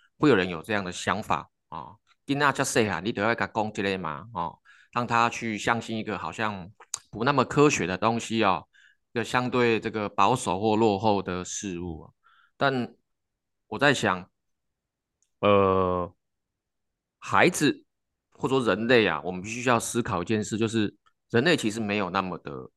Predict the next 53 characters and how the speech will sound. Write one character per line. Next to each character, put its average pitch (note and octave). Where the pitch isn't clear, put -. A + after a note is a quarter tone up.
伟 -
大 G2
啊。 -
当 F3+
然 C#3+
人 B2
类 C3
很 A2
伟 G2
大 F#2
啊， -
但 A#2
是 A#2
就 B2
如 A2
主 G2
持 -
人 G#2+
所 F2
说， F#2+
其 -
实 B2+
有 G2
高 A#2
过 G#2+
于 G2
我 G2
们 F#2
的 -
事 -
物 E2+
啊。 F2+
那 D3+
这 E3
个 D#3+
事 D#3
物 D#3
是 D3+
什 F#2+
么？ E2+
我 F2
在 A#2+
故 A2
事 A2
里 G2
面 G#2
用 G#2
神 F2+
明 F#2+
来 D#2
象 G2
征 F2+
它。 E2+